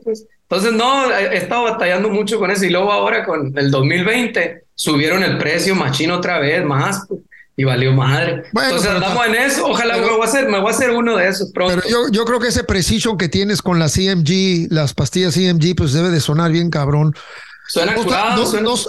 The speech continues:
Speaker 2: no sabía que habían dejado de hacer los Badass Bridge, los
Speaker 1: Sí, los
Speaker 2: puentes
Speaker 1: dejaron
Speaker 2: esos.
Speaker 1: de hacer y
Speaker 2: No
Speaker 1: dijeron
Speaker 2: sabía.
Speaker 1: que, que el Omega, el Omega lo había suplido, entonces ahora es el,
Speaker 2: Ok.
Speaker 1: es el Ome-, Omega Bass,
Speaker 2: Sí,
Speaker 1: se
Speaker 2: el
Speaker 1: llama
Speaker 2: Avi.
Speaker 1: el puente.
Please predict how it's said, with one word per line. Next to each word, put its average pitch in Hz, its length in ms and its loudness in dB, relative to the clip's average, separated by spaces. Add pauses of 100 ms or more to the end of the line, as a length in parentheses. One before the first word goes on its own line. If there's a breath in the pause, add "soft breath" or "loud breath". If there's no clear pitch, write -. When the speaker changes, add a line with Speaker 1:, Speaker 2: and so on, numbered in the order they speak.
(100)
Speaker 2:
no 220 180 2
sabía 262 340 0
que 233 100 -2
habían 226 220 0
dejado 226 380 0
de 202 80 2
hacer 202 260 2
los 175 220 2
Badass 190 420 0
Bridge, 170 520 -2 (600)
los 156 120 0
Speaker 1:
Sí, 208 120 0 (120)
los 247 140 0
Speaker 2:
puentes 196 160 0
Speaker 1:
dejaron 214 220 -2
Speaker 2:
esos. 254 80 0
Speaker 1:
de 226 80 2
hacer 247 420 0
y 214 140 0
Speaker 2:
No 190 60 0
Speaker 1:
dijeron 208 200 0
Speaker 2:
sabía. 202 220 2
Speaker 1:
que, - 240 -4 (280)
que 160 160 0
el 165 100 0
Omega, 180 720 0
el 160 140 2
Omega 160 440 0
lo 185 120 0
había 165 220 0
suplido, 202 580 -2
entonces 185 340 -2
ahora 160 220 0
es 165 160 -4
el, 147 140 0
Speaker 2:
Ok. 147 120 0
Speaker 1:
es 147 120 0
el 151 120 0
Ome-, 143 240 -2
Omega 151 440 0
Bass, 160 520 -4 (200 loud breath)
Speaker 2:
Sí, 180 160 0
Speaker 1:
se 175 60 2
Speaker 2:
el 180 60 0
Speaker 1:
llama - 260 0
Speaker 2:
Avi. 170 100 2
Speaker 1:
el 139 60 0
puente. 175 460 0